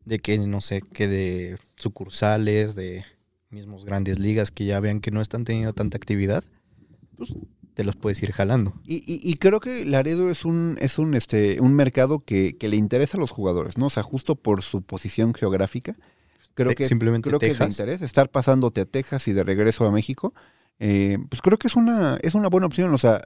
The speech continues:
Speaker 2: la verdad es que los Tecos son una organización que creo que atrae mucho a, a extranjeros, ¿no?
Speaker 1: Sí.
Speaker 2: Eh, pues justo por, por, por obvias razones. Entonces, pues vamos a ver, o sea.
Speaker 1: Hasta mexicoamericanos, americanos.
Speaker 2: Exacto. Sí, pues Tijuana y, y Laredo se presta muchísimo a eso.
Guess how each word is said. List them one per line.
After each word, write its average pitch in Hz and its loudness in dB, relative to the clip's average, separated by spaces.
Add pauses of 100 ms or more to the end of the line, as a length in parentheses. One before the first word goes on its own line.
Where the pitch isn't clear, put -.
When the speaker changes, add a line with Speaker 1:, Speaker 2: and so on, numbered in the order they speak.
Speaker 2:
la 120 4
verdad 139 6
es 165 -2
que 147 0
los 113 2
Tecos 135 0
son 139 2
una 139 2
organización 107 0 (640)
que 117 0
creo 139 2
que - -2
atrae 127 4
mucho 139 4 (160)
a, 98 2
a 95 2
extranjeros, 98 -4
¿no? 160 -6 (340)
Speaker 1:
Sí. - -2
Speaker 2:
Eh, 80 -8 (640)
pues - -2
justo 151 4
por, 110 6
por, 127 4
por 131 2
obvias 139 6
razones. 123 2
Entonces, 156 -2
pues 156 -8
vamos 339 2
a 113 2
ver, 117 6
o 101 2
sea. 101 2 (260)
Speaker 1:
Hasta - -10
mexicoamericanos, 107 -6
americanos. 117 -4
Speaker 2:
Exacto. 104 -8
Sí, 156 6
pues 117 -4
Tijuana 135 2
y, 120 -2
y 120 0
Laredo 117 6
se 117 -4
presta 117 2
muchísimo 107 2
a 110 4
eso. 98 -6